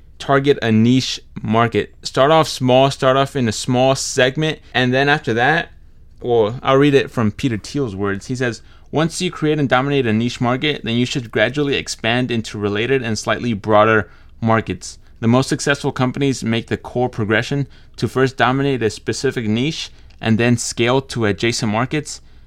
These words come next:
a part of their founding narrative." He brought up the example of Amazon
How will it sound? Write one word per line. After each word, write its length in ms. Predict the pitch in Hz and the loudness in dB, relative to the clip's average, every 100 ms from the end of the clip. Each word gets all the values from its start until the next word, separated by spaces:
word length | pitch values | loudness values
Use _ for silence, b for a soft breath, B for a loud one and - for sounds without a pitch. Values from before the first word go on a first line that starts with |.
| b - | b -4
a 100 | 107 | -4
part 380 | - 135 135 - | -2 0 0 0
of 160 | 120 | 0
their 120 | 104 101 | 0 -2
founding 600 | - 110 113 113 110 101 - | -2 -2 0 0 -2 -6 -10
narrative." 580 | 104 104 107 95 90 - - - - - | 0 4 4 2 -4 -10 -18 -20 -20 -6
He 180 | 147 165 | -4 -4
brought 440 | - - 180 139 | -8 -4 2 2
up 120 | - | 2
the 140 | 170 143 | 2 2
example 480 | 117 135 147 151 | 4 2 2 2
of 120 | 110 - | 2 2
Amazon 640 | 117 123 131 131 131 127 | 0 2 2 2 2 -2